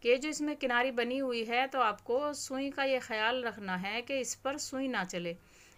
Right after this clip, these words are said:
इसकी बिल्कुल बगल में सुई चले, बिल्कुल बराबर बराबर, तो आपके गले की फिनिशिंग अच्छी आ जाएगी। अगर एक भी टाँका आपका लेस के ऊपर आ गया तो आपका गला जो है अच्छा नहीं बनेगा।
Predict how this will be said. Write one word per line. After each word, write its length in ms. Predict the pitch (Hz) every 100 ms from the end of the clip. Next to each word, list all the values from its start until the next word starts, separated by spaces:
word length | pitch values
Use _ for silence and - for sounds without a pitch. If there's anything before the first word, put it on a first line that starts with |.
| -
इसकी 260 | 254 - 277
बिल्कुल 340 | 277 262 311
बगल 320 | 240 214 220
में 120 | 247 285
सुई 220 | 294 294
चले, 260 | 294 294 311
बिल्कुल 340 | 277 254 294
बराबर 380 | 247 202 185 214
बराबर, 440 | 233 247 254 277 392 - - - - -
तो 60 |
आपके 240 | 269 262 302
गले 220 | 262 262
की 100 | 262 311
फिनिशिंग 440 | 277 262 277 302
अच्छी 260 | 262 - 247
आ 80 | 190
जाएगी। 440 | 180 175 170 175 - - - - - -
अगर 260 | 233 254 269 -
एक 280 | 277 302 311
भी 100 | 320
टाँका 320 | - 269 247 269
आपका 420 | 254 - 320 359 - - - - 247
लेस 280 | 233 277 -
के 100 | 302
ऊपर 240 | 294 262
आ 100 | 233
गया 180 | 214 226
तो 120 | 262
आपका 360 | 254 240 - 254
गला 220 | 233 220
जो 140 | 208
है 140 | 208 262
अच्छा 280 | 240 208 269
नहीं 140 | 240 185
बनेगा। 420 | 185 175 180